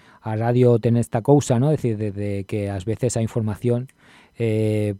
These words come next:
pasa moi, moi rápido e son temas, bueno, que, que penso que,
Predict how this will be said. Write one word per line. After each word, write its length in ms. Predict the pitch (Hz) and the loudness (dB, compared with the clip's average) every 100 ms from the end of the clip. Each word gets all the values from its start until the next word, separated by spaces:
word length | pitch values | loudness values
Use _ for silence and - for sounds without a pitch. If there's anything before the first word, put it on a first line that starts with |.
| _ | _
pasa 240 | 117 - | -2 0
moi, 640 | 117 110 107 104 101 98 98 | 0 2 2 0 0 -2 -2
moi 240 | 107 104 | -2 -2
rápido 480 | 101 139 165 156 123 | 0 2 4 4 4
e 80 | 110 | 2
son 240 | 117 107 | -2 -2
temas, 320 | 113 123 117 - _ | 0 0 -2 -10 _
bueno, 320 | 110 113 127 - | -4 -2 -2 -8
que, 240 | 110 101 95 | -8 -6 -8
que 160 | - - | -16 -6
penso 320 | - 123 131 | -2 0 2
que, 320 | 117 110 98 | 2 0 -2